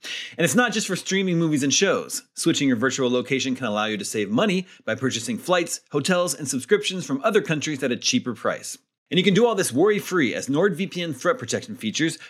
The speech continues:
protect you from viruses, malware, and phishing sites. Best of all, NordVPN costs the price of a cup of coffee a month, and one account can be used on up to six devices.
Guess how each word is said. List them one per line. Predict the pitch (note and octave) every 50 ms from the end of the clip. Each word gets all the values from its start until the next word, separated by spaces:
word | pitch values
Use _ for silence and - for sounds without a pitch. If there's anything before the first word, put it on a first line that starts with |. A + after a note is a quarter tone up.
| - -
protect | E3 D3 G3+ G3 G3
you | F3
from | C3+ E3 E3 C#3
viruses, | B2+ D#3 F3+ F#3 F3 D3+ - E3 D3+ - - _
malware, | - G#2+ C#3 C#3+ C#3+ C#3 C#3+ C#3+ C#3+ C3
and | A#2+ A#2+
phishing | A#2 - F3 D#3 - C#3 A2+ -
sites. | - G2+ - - - - - _ _ _ _ _ _ -
Best | - A3+ A#3+ A3+ -
of | F#3+
all, | F3+ E3+ E3 E3 -
NordVPN | F3+ G3 A3+ A#3 A3+ E3+ G3 G3+ C#3+ F3+ F3+ F3 F3 -
costs | - D#3+ D#3+ D3+ - -
the | - A#2+ C3+
price | B2+ - - G3+ F#3 F#3+ F#3 -
of | - C3+
a | C3
cup | C3 - - G#3+ G#3 -
of | F3 -
coffee | - - D#3 D3 - D3 D3
a | - C3
month, | C3+ C3 B2 F#2 D2 C#2 - - _ _ _ _ _
and | A2 A2 G#2+ G#2 A#2+
one | F3+ G#3
account | F#3+ - - D3 C3+ C#3 C3+ - - _ _ _
can | - C3+
be | C#3+
used | D#3 E3 D3+ -
on | D#3 C#3
up | C3 A2
to | A#2 G2+
six | - - - D3 B2 - -
devices. | - G#2 G#2 F#2+ F2 - - - - -